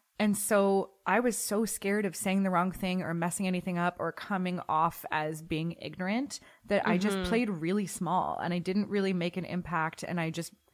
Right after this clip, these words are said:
Speaker 1: I really wasn't myself, and it wasn't a great experience for me because I was just trying to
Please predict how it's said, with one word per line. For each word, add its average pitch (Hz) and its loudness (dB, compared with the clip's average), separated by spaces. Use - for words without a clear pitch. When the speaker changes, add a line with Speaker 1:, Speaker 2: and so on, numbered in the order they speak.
Speaker 1:
I 180 -2
really 185 2
wasn't 180 -2
myself, 160 0
and 180 0
it 143 -6
wasn't 180 2
a 202 0
great 170 -2
experience 214 0
for 156 -8
me 139 -6
because 165 -6
I 165 -2
was 151 -6
just 160 -10
trying 156 -4
to 165 -8